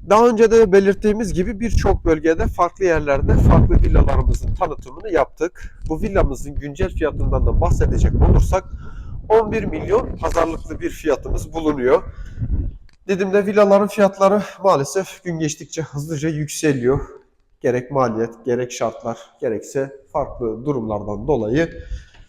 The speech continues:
her seferinde fiyatlar yükseliyor. Biz de elimizi çabuk tutup uygun olan yerleri sizlerle paylaşmaya gayret gösteriyoruz. Bütçesi olanlar alabiliyor, olamayanlar maalesef alamıyor. Böyle bir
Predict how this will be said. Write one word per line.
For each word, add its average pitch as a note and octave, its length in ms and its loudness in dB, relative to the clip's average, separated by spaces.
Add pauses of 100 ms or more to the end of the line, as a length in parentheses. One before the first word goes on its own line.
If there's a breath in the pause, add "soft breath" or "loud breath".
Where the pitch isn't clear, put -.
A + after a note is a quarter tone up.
(200 loud breath)
her E3 120 2
seferinde C3+ 560 -4
fiyatlar C#3 440 0
yükseliyor. B2+ 680 -4 (300)
Biz D3+ 260 -2
de D#3 420 0
elimizi B2+ 380 -2
çabuk D3 360 -10
tutup E3 260 -6 (560 soft breath)
uygun E3 300 2
olan B2 280 0
yerleri C#3 520 -2
sizlerle C3 640 -6
paylaşmaya A#2 960 -6 (100)
gayret C3+ 400 2
gösteriyoruz. A2 840 -8 (800)
Bütçesi - 340 -4
olanlar B2+ 380 0
alabiliyor, A#2+ 560 -2 (220)
olamayanlar B2+ 580 -6
maalesef B2 640 -10 (260)
alamıyor. A2+ 480 -8 (220)
Böyle G2+ 240 -10
bir - 320 -14